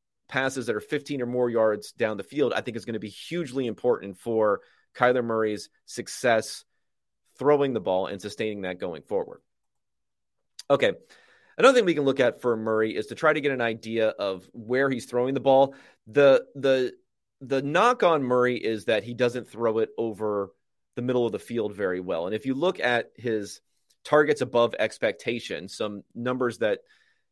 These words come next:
Timo Riske, who's a analyst here in our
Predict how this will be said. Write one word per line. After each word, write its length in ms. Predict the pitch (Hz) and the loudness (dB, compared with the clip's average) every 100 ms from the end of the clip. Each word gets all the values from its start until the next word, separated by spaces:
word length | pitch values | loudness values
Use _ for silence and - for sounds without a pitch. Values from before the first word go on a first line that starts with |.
| _ _ - | _ _ -8
Timo 340 | 156 143 123 | -2 2 2
Riske, 560 | 117 113 - 101 101 104 | 2 -2 0 2 2 0
who's 300 | 107 98 - | -8 -10 -4
a 440 | 101 98 95 92 - | 0 0 0 -4 -4
analyst 460 | 110 113 110 107 - | -2 -2 -2 -4 -6
here 300 | 101 98 98 | -6 -4 -4
in 320 | 92 98 - - | -6 -8 -6 -4
our 400 | 95 92 92 | 0 0 0